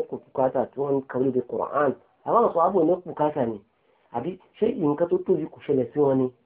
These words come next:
Ń jùlọ wọn kúrò ọyàn náà ń kariwo eléyìí. Kò ní pé nǹkan yẹn, tí wọ́n kí bá ń dá lójú pé ẹ̀sìn bá ní àdúrà, wallahi, kọ́ wá ẹ̀rí pé báwo ni Ànábì sallallahu alaihi wasallam, báwo ni ṣe máa ń ṣe àdúrà, báwo ló ṣe kọ́ àwọn sàhábà pé ká máa ṣe àdúrà. Torí wọ́n bá ní "وقال،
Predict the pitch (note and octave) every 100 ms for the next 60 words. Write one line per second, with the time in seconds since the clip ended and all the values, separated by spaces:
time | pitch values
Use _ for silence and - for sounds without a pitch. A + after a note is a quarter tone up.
0 | _ - F#3+ D3 D3+ D#3 D3+ C#3 C3+ C3+
1 | D3 D3 C3 C3 C3+ D3 C3+ - _ _
2 | _ _ _ _ _ - B2+ C#3 G3+ E3
3 | - D3+ C3+ C3 - _ F3+ F3 G3 G3+
4 | G3 F#3 F3+ F#3 F#3+ G3+ G3 F#3+ C#3+ D3
5 | D3 C#3 B2 A2+ D#3+ D#3 - _ _ _
6 | A2 A2+ C#3 A#2 A#2 B2 A#2+ A#2+ C3 A#2
7 | F#2+ - A#2+ B2 G#2 G#2 A#2+ - G2 G#2
8 | A2 F#2+ F2+ - G2 G2 F2 - _ _
9 | A#2+ A#2 A2 G2+ A2+ G#2+ G#2 - F2 F2
10 | A#2+ G2+ - _ _ _ _ C#3 B2 A#2+
11 | - - B2+ A#2+ A#2 A2+ A#2 B2 G#2+ A2+
12 | A2+ A2 G2 - G2+ F2 B2+ B2 _ _
13 | _ - C3+ C3+ C3 C#3 B2+ A2 - C3+